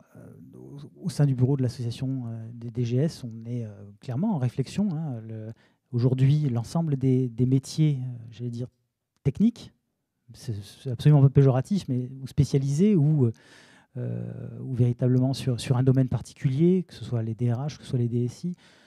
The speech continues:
euh, que ce soit les, les, les directeurs de patrimoine, se sont structurés en association professionnelle, euh, mènent des travaux de très, très grande qualité, et, euh,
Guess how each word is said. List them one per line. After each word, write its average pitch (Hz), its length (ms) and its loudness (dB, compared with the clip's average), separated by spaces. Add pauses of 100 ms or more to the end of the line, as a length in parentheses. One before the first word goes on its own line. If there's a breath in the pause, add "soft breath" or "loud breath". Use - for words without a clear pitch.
(240 soft breath)
euh, 117 60 -4
que - 60 -20
ce 120 80 -8
soit 127 160 0
les, 117 260 -4
les, 117 320 -4
les 113 80 -6
directeurs 123 400 0
de - 40 -16
patrimoine, 139 400 -2
se - 160 -4
sont 143 140 -2
structurés 165 480 2
en 147 60 2
association 127 340 -2
professionnelle, 123 680 -4
euh, 113 240 -10 (360)
mènent 139 260 0
des 127 80 2
travaux 139 340 4
de 127 80 2
très, - 180 -4
très - 160 -2
grande 143 200 0
qualité, 135 500 -4 (640 soft breath)
et, 139 300 4
euh, 113 500 -4